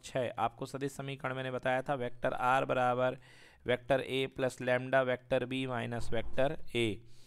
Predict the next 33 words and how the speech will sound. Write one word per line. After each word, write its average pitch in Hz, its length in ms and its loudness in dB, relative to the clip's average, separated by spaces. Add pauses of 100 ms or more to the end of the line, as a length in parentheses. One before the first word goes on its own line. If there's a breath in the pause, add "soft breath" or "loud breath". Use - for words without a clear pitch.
(480 soft breath)
तो 120 200 0
ए 147 140 4
वेक्टर 156 320 2
क्या 151 140 2
हो 151 80 6
जाएगा, 147 260 2
पहला 143 320 4
पॉइंट 139 300 -2
वेक्टर 131 280 0
जिससे 131 320 -2
सदिश 127 300 -2
जा 113 180 4
रहा 107 240 0
है, 101 180 -4
तो 101 160 -10
माइनस 120 540 0
आई 135 180 2
कैप, 139 280 -2 (580 soft breath)
ओके, 120 300 -2
प्लस 131 300 0
ज़ीरो 131 300 0
जे 139 160 0
कैप 135 240 -2
को 139 80 -2
लिखा 127 280 -2
जाता 127 300 2
नहीं, 139 160 -6
फिर 127 160 -6
भी 127 100 -8
मैं 127 120 -6
लिख 123 180 -4
देता 127 240 -4
हूँ, 139 120 -6